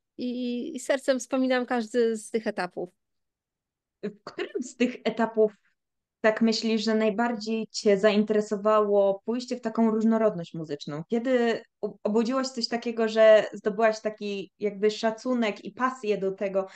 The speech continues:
Speaker 2: aby iść w tak różnych gatunkach? Ponieważ, spójrzmy prawdzie w oczy, działasz w bardzo wielu gatunkach.
Speaker 1: E, wiesz co, pamiętam, pierwszy taki etap był, jak jeszcze śpiewałam w, w Łodzi,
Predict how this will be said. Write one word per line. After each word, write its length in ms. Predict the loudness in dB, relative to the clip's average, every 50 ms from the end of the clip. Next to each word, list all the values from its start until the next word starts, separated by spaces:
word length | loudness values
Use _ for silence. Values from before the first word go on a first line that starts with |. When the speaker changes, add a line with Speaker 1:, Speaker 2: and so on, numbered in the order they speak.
| -20 -20 -14
Speaker 2:
aby 200 | -10 -4 0 0
iść 260 | 0 0 -2 -8 -12
w 40 | -8
tak 220 | -8 -8 -6 -6 -6
różnych 580 | -6 -4 -4 -4 -6 -4 -4 -2 -4 -4 -4 -4
gatunkach? 500 | -4 -4 -4 -2 -4 -6 -4 -4 -6 -6 -6
Ponieważ, 260 | -6 -4 -4 -4 -6
spójrzmy 280 | -6 -8 -8 -6 -6 -2
prawdzie 280 | 0 2 2 2 0
w 60 | 0
oczy, 440 | 0 -2 0 0 0 0 0 -2 -2 -2
działasz 460 | 0 0 2 4 2 2 0 -4 -12
w 160 | -16 -10 -4
bardzo 300 | -2 -2 0 0 -2 0
wielu 240 | 0 2 2 2 2
gatunkach. 580 | 0 0 -2 -2 -6 -8 -8 -10 -10 -12 -12 -12 _ -20 -20 _ _ _ _ _ _ _ _ _ _ _ _ _ _ _ _ _ _ _ _ _ _ _ _ _ _ _ _ _ _ _ _ _ _ _ _ _ _ _ _ _ _ _ -6
Speaker 1:
E, 220 | -4 -2 -2 -2
wiesz 160 | -4 -6 -6
co, 220 | -2 0 0 0 0
pamiętam, 320 | 0 -2 -2 -2 -4 -4
pierwszy 280 | -4 -4 -6 -6 -6 -8
taki 280 | -8 -8 -8 -6 -8
etap 220 | -8 -4 -4 -2 0
był, 160 | 0 0 0
jak 160 | -2 -4 -6
jeszcze 180 | -8 -10 -12 -12
śpiewałam 420 | -12 -10 -6 -4 -4 -4 -4 -8
w, 80 | -10 -10 -8 -6 -4 -4 -4
w 40 | -2
Łodzi, 580 | 0 2 2 2 0 -2 -6 -6 -6 -6 -8